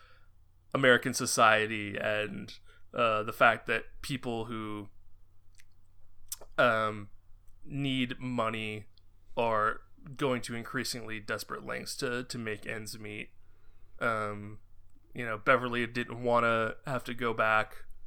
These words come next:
to work, to work for Ben Horn to support her husband, and this guy didn't wanna have to sell his blood to pay for rent. And Carl Rodd is just this voice of compassion, um,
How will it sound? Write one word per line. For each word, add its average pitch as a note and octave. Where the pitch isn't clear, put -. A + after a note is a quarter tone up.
to B2+
work, D3+
to C3
work A#2+
for B2
Ben A#2
Horn A2+
to G#2+
support A#2
her A#2
husband, A2+
and G#2+
this C3
guy G#2+
didn't A2+
wanna A2+
have G#2+
to -
sell -
his G#2
blood A2+
to A#2+
pay -
for G#2+
rent. G#2+
And G#2+
Carl C3+
Rodd A2+
is G#2
just -
this G#2+
voice B2+
of A#2
compassion, A2
um, -